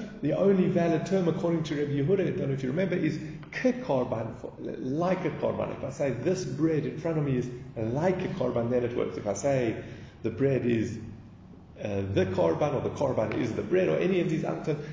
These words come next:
doesn't work. So it must be Rebbe Meir by the fact that he's making distinction. So now we're gonna see, oh, so he's telling me it's Rebbe Meir. It says, "Amos Sefer, la korban la oichel lach mutar." The Sefer says that if he says to a korban,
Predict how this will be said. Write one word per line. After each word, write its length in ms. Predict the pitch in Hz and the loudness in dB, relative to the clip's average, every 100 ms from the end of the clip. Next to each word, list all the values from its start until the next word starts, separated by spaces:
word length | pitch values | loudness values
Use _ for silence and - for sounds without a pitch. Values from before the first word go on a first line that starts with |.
| - | -2
doesn't 280 | 143 143 135 | -2 2 2
work. 180 | 139 - | 2 0
So 80 | 110 | -4
it 60 | |
must 220 | 123 170 - | -2 -4 0
be 80 | |
Rebbe 220 | 139 120 117 | 0 0 0
Meir 240 | 135 143 | 2 2
by 240 | 117 110 | 0 -2
the 100 | 107 | -4
fact 240 | 107 127 - | -4 -4 -4
that 80 | 113 | -4
he's 120 | 104 | -2
making 240 | 120 110 | -2 -2
distinction. 500 | 98 - 196 196 - - - - | -2 0 0 -2 -6 -10 -12 -4
So 100 | 127 | -2
now 200 | 151 170 | 0 2
we're 80 | 143 | 2
gonna 240 | 139 127 | 2 2
see, 160 | - - | 0 -2
oh, 100 | 131 | -2
so 140 | 120 | -2
he's 100 | 107 | -2
telling 160 | 156 156 | 0 0
me 60 | |
it's 100 | 123 | 0
Rebbe 200 | 123 113 | -2 -4
Meir. 240 | 110 147 220 | -2 0 0
It 100 | - | -2
says, 180 | - - | -6 -2
"Amos 260 | 185 160 | 0 0
Sefer, 360 | 110 - 113 113 - - - 117 | 0 -2 -2 -2 -6 -14 -8 -6
la 80 | |
korban 400 | 113 - 113 - | -4 0 0 2
la 140 | 113 120 | 0 0
oichel 720 | 135 - 156 160 160 156 151 | 0 0 0 0 -2 -8 -4
lach 800 | 160 156 151 156 147 160 151 127 | 0 2 0 0 0 0 -2 0
mutar." 640 | 156 170 113 117 117 117 - - - | 0 2 -2 -2 -2 -4 -12 -16 -4
The 100 | 120 | -4
Sefer 480 | 120 160 165 170 117 | -2 0 0 0 -2
says 220 | - 113 | 0 0
that 160 | 113 - | 0 0
if 180 | - - | -2 0
he 120 | 113 | -2
says 380 | - 117 117 - - - - - - - - - | 0 -2 -2 -6 -12 -16 -20 -20 -20 -20 -20 -12
to 220 | - 139 | 0 2
a 40 | |
korban, 760 | 123 - 113 110 113 117 117 117 | 2 -2 -2 -2 -2 -2 -2 -4